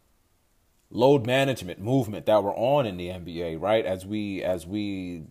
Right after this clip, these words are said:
think about, um, advanced analytics and so on and so forth. But, um, man,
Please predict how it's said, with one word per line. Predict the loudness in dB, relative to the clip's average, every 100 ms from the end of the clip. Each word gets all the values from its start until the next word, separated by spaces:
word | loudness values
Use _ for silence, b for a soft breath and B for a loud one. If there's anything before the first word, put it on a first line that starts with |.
| -8
think | -6 -4
about, | -2 0 2 2
um, | 4 4 4 2 0 0 0 0 -2 -6 -12 -14 -12
advanced | -12 -6 -6 -6 -8 -10
analytics | -8 -4 -2 0 -2 -4
and | -12 -8
so | -6 -6
on |
and | -6
so | -2 -2
forth. | -4 -8 -8 -8
But, | 0 6
um, | 6 6 2 -8 -12 _ _ _ _ _ _ _ _ _ _ _ _ _ _ _ _ _ _ _ _
man, | -2 0 2 -2 -6